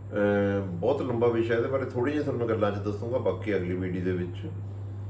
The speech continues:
ਪਹਿਲਾ ਜਿਹੜਾ, ਸਭ ਤੋਂ ਪਹਿਲੀ ਗੱਲ ਇਹ ਹੈ, ਦੇਖੋ, ਅਮ, ਜਿਹੜੀ ਚੀਜ਼ ਵੱਲ ਲੋਕੀ ਧਿਆਨ ਨਹੀਂ ਦਿੰਦੇ, ਉਹ ਹੈਗਾ ਬਜਟ, ਪੈਸਾ। ਤੁਹਾਡੇ ਕੋਲੇ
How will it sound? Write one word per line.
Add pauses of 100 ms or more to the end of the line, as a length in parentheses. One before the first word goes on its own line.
(360)
ਪਹਿਲਾ
ਜਿਹੜਾ,
ਸਭ
ਤੋਂ
ਪਹਿਲੀ
ਗੱਲ
ਇਹ
ਹੈ,
ਦੇਖੋ, (360)
ਅਮ,
ਜਿਹੜੀ
ਚੀਜ਼
ਵੱਲ
ਲੋਕੀ
ਧਿਆਨ
ਨਹੀਂ
ਦਿੰਦੇ,
ਉਹ
ਹੈਗਾ
ਬਜਟ, (180)
ਪੈਸਾ। (2000)
ਤੁਹਾਡੇ
ਕੋਲੇ